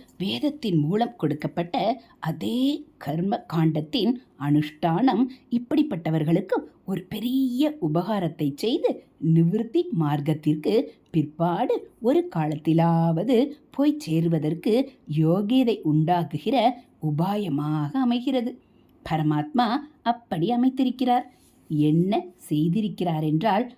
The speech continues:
தர்மமான இந்த சாஸ்திரோக்த கர்மாக்களை செய்தால் அது இரண்டு விதமான பலன்களை கொடுக்கும்படியாக செய்திருக்கிறார். இரண்டு விதமான லட்சியங்களை உத்தேசித்து கர்மாக்களை செய்யும்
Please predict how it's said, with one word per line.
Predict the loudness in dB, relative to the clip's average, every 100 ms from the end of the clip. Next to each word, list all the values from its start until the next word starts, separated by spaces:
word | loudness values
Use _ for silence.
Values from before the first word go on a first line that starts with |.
| _ -6
தர்மமான | -2 2 2 2 2 0 -4 -6 -8 _
இந்த | 0 2 2 2 0 -6 _
சாஸ்திரோக்த | -6 -2 -2 -4 -2 0 0 -2 -6 -10 -10 -10
கர்மாக்களை | -4 -2 0 -2 -4 -4 -4
செய்தால் | -2 -2 0 0 -2 -8 _
அது | -2 0 0 -4 -12 -2
இரண்டு | 0 2 2 2
விதமான | 0 0 0 0 -2
பலன்களை | -4 -4 -2 0 0 -2 -2 -6 _ -6
கொடுக்கும்படியாக | -4 -2 -2 -2 0 0 0 0 -2 -4
செய்திருக்கிறார். | -2 0 0 0 -2 0 0 -2 -14 _ _ -4
இரண்டு | 0 2 2
விதமான | 0 0 0 0 0 0 0 -2 -2
லட்சியங்களை | -4 -4 -8 -6 -2 0 0 0 -2 -6 _
உத்தேசித்து | -4 -2 2 4 4 0 -2 -2 -4 -6 _
கர்மாக்களை | -10 -6 0 2 2 -2 -4 -2
செய்யும் | -2 0 2